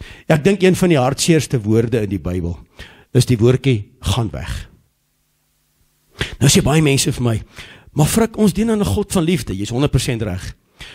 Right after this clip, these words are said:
Want so lief het Yahweh ons Elohim hierdie wêreld gehad, dat hy sy enige gebore seun nie gespaar het nie. Hy het hom gestuur na hierdie wêreld om vir my en vir jou die ultimate prys te betaal,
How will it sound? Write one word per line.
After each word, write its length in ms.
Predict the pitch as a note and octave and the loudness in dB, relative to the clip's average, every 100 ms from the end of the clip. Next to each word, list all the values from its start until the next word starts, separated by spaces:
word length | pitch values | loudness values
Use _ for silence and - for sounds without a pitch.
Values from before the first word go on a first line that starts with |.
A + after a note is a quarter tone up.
| - | -8
Want 160 | G#2 A#2+ | -2 2
so 120 | D3+ | 4
lief 200 | C3 D#3+ | 4 4
het 160 | D3+ A#2+ | 2 0
Yahweh 360 | B2 D3+ D#3+ | 2 2 2
ons 140 | C3+ - | 0 -2
Elohim 460 | C#3 C3 A#2+ C3+ | 0 2 2 2
hierdie 280 | A#2+ C#3+ D3+ | 2 2 2
wêreld 400 | B2 C3 C3 B2+ | 2 2 2 0
gehad, 380 | - G#2 G#2 - - - - | -2 -4 -4 -8 -20 -20 -8
dat 120 | A#2 | -2
hy 60 | B2 | 2
sy 120 | C3 | 2
enige 360 | D3 D3+ D#3+ D3 | 2 2 2 0
gebore 320 | B2+ B2 B2 | 2 2 2
seun 260 | - C3 | 0 0
nie 100 | B2+ | 0
gespaar 440 | C3 B2+ - C3+ B2 | -2 -2 -2 0 0
het 140 | A#2+ | -2
nie. 80 | G#2+ | -2
Hy 60 | G2+ | -4
het 80 | |
hom 100 | B2 | -4
gestuur 380 | - B2 - D3 | -4 -4 2 2
na 100 | C#3+ | 4
hierdie 360 | A#2 C3 C#3+ D3+ | 2 2 2 2
wêreld 440 | A2+ A2 A2 G2+ - - - - | 2 0 0 -2 -6 -20 -20 -10
om 100 | B2 | -4
vir 140 | B2 | -2
my 140 | G#2+ D3 | 0 2
en 120 | E3 | 0
vir 140 | - | 0
jou 140 | C3+ B2+ | 0 0
die 160 | A#2+ - | -2 0
ultimate 420 | E3 - C#3+ C3+ | 2 2 -2 0
prys 260 | C3+ A#2+ - | 0 -2 -2
te 120 | B2 | -4
betaal, 400 | G2 - G#2 | -4 -2 -2